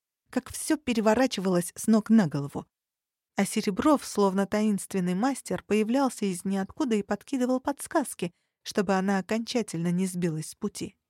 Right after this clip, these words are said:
Пугающий образ, от которого Лиля поспешила закрыться. Вика не ушла, а перевелась на архивное отделение,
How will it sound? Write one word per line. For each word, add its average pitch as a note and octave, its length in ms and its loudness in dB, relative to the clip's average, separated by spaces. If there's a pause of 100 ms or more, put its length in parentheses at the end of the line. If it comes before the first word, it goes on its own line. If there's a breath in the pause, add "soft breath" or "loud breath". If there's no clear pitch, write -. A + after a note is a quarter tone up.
(360)
Пугающий G#3 680 4
образ, C4 500 0 (360)
от A3+ 160 2
которого G#3 640 2 (220)
Лиля A3 300 2
поспешила F#3+ 680 -4
закрыться. - 720 -8 (880)
Вика C#4 540 2 (100)
не A3+ 180 8
ушла, A3+ 560 4 (160)
а A#3+ 120 0
перевелась G#3+ 640 2
на A#3+ 140 6
архивное G3 540 0
отделение, G3+ 840 0